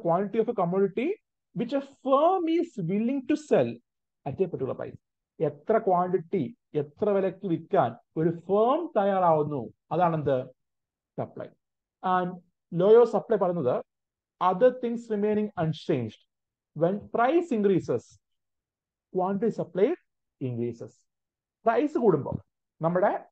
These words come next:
വിപണിയിലുള്ള ജനറൽ പ്രൈസ് പറയണം. വിപണിയിലുള്ള പൊതുവായ വില, വിപണിയിലുള്ള പൊതുവായ വില വർദ്ധിക്കുമ്പോ ആ കമ്പനി സപ്ലൈ ചെയ്യുന്ന ക്വാണ്ടിറ്റി എന്ത് ചെയ്യും? ഇൻക്രീസ് ചെയ്യും.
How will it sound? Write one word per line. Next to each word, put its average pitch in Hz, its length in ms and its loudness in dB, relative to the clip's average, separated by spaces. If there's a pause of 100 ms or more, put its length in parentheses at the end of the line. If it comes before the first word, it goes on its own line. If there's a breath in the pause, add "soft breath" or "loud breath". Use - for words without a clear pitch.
(240)
വിപണിയിലുള്ള 196 840 0 (760)
ജനറൽ 233 440 0
പ്രൈസ് 156 320 2
പറയണം. 120 300 -6 (680)
വിപണിയിലുള്ള 208 680 0 (340)
പൊതുവായ 240 460 2
വില, 123 220 0 (920)
വിപണിയിലുള്ള 180 800 -2 (420)
പൊതുവായ 220 580 2
വില 202 180 4
വർദ്ധിക്കുമ്പോ 156 800 -2 (840)
ആ 151 220 0 (240)
കമ്പനി 160 360 2
സപ്ലൈ 190 340 -2
ചെയ്യുന്ന 180 240 -2
ക്വാണ്ടിറ്റി 180 460 0
എന്ത് 165 180 -2
ചെയ്യും? 160 320 -2 (440)
ഇൻക്രീസ് 143 400 -4
ചെയ്യും. 120 200 -6